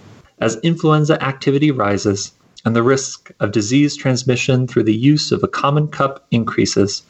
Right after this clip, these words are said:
the priest stops offering the cup at communion and gives parishioners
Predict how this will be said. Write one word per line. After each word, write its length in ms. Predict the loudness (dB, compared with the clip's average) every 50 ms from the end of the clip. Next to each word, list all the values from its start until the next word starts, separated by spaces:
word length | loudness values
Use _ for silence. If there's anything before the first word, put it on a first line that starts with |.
| _ -20 -20 _ _ _ _ -20 -20 -20 _ -6
the 80 | -6 -4
priest 440 | 0 0 0 2 0 -2 -6 -10 -10 -8
stops 400 | -6 -2 -2 0 -2 -2 -4 -6 -4 -2
offering 460 | -2 -2 -2 -2 0 0 0 0 0
the 60 | -2
cup 280 | -2 -4 -4 -4 -2 -4
at 160 | -6 -6 -4
communion 560 | -2 -2 0 0 0 0 0 0 0 -2 -2 -8 _ _ _ -20 -20 _ _ _ -4
and 180 | -2 0 2
gives 280 | 4 2 2 2 -2 -8
parishioners 760 | -6 0 2 2 2 2 0 -2 -4 -4 -4 -4 -6 -10